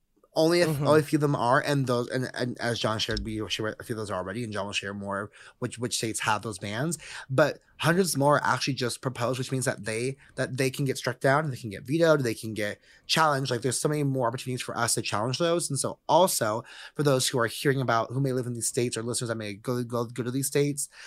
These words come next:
Speaker 1: and are hearing about where these bills are proposed to, like, this is a great time to exercise your own power in voting and your own power in having conversations and
Speaker 2: Mm-hmm.
Speaker 1: facilitating dialogue about what it means to, what it, what, what's the impact of those, of those, of those bills being enacted, and what's the impact of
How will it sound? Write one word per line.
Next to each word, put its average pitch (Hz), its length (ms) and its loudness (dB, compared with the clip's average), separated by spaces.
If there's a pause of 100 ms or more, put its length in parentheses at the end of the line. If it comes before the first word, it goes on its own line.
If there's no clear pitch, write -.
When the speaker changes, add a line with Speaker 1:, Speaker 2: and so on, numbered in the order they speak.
(140)
Speaker 1:
and 110 100 -6
are 113 40 -2
hearing 131 220 0
about 120 220 0
where 123 100 -2
these 120 200 -6
bills 110 280 -4
are 110 60 -4
proposed 107 480 -4
to, 165 300 2 (400)
like, 120 360 -2
this 131 360 -2
is 131 100 0
a 120 60 -4
great 120 180 -2
time 117 120 -2
to 110 40 -4
exercise 110 480 -2
your 123 180 2
own 107 160 0
power 92 400 -2
in 110 200 -6
voting 98 400 -4
and 104 80 -6
your 107 160 -2
own 104 160 -4
power 104 320 0
in 104 200 -6 (340)
having 147 220 4
conversations 123 440 4
and 104 100 0
Speaker 2:
Mm-hmm. 107 120 0
Speaker 1:
facilitating 107 380 0
dialogue 123 300 4
about 107 100 -4
what 110 100 -2
it 87 80 -6
means 117 320 -4
to, 104 200 0 (300)
what 147 100 6
it, 151 140 4
what, 151 240 4
what's 143 240 0
the - 100 -2
impact 139 300 0
of 127 60 0
those, 120 180 0
of 123 160 -4
those, 120 180 -2
of 113 300 -8
those 113 300 -4
bills 117 340 -6
being 110 160 -4
enacted, 107 360 -4
and 135 80 -2
what's 117 140 -6
the - 100 -8
impact 107 320 -4
of 98 240 -8